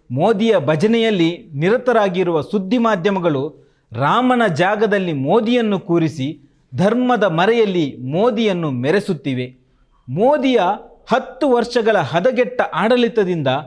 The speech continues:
ದೇಶ ಅಧೋಗತಿಗೆ ಇಳಿದಿದ್ದನ್ನು, ಮೋದಿಯ ಮೌನದಿಂದಾದ ಅನಾಹುತವನ್ನು ಹೇಳದೆ ಮೋಸ ಮಾಡುತ್ತಿದೆ.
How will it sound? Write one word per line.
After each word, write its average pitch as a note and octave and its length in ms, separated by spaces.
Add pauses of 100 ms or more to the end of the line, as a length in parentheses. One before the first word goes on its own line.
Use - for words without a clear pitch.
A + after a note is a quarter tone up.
(420)
ದೇಶ B3 360 (360)
ಅಧೋಗತಿಗೆ A3 680
ಇಳಿದಿದ್ದನ್ನು, F3+ 1120 (120)
ಮೋದಿಯ A#3 540
ಮೌನದಿಂದಾದ G#3 840
ಅನಾಹುತವನ್ನು G3+ 1160 (280)
ಹೇಳದೆ F#3 680 (160)
ಮೋಸ G#3+ 240
ಮಾಡುತ್ತಿದೆ. D3+ 680